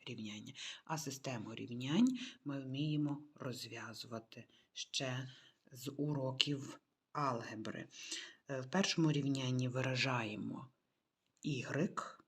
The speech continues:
Ігрек дорівнює сімдесят три х поділити на п'ятдесят шість.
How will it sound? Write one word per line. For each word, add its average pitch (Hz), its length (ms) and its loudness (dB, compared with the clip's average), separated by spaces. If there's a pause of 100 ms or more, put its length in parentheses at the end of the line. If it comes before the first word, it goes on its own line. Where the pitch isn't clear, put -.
(500)
Ігрек 151 480 2
дорівнює 117 920 0 (260)
сімдесят 127 840 -2 (140)
три 117 320 -8 (320)
х - 180 -18 (280)
поділити 110 600 -8
на 101 140 -6
п'ятдесят 107 680 -10
шість. - 560 -6